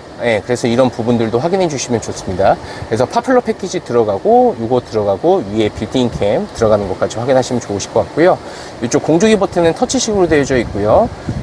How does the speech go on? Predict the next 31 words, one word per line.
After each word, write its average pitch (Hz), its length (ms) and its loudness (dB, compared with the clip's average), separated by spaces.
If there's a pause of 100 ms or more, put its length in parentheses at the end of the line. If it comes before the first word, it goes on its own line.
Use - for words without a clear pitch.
이쪽에 175 580 2
지금 107 160 -6
통풍 208 320 0
열선, 113 280 -2
핸들 165 260 0
열선 120 580 2
이렇게 107 240 -4
보시면 110 340 -4
좋으실 - 280 -4
것 - 100 -2
같아요. 113 580 4 (400)
그리고 120 220 0
다이얼로 143 880 4
되어 110 260 -2
있는, 95 180 -6 (300)
예, 90 140 -10
기어 104 160 -4
도구는 101 300 -4
되어져 95 300 0
있고요. 170 320 2 (440)
무선 170 180 4
충전 180 320 2
가능한데 120 680 0 (260)
이제 107 320 0
가끔 - 420 -2
기종에 120 300 2
따라 107 220 2
안 95 100 -6
될 110 140 0
수 - 120 -8
있고요. 127 340 0